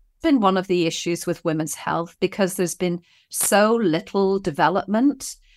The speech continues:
that in some conditions there is an, the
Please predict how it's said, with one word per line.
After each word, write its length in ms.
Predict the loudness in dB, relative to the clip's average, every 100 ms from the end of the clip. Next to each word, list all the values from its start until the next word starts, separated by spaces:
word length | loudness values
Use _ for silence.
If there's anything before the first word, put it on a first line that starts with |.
| _ -2
that 100 | 0
in 160 | 0
some 340 | 0 2 2 2
conditions 840 | -2 0 -2 -2 -4 -4 -4 -2
there 280 | 0 0 0
is 280 | -2 -2 -2
an, 240 | -2 -4 -6 -20 _
the 220 | -2 -2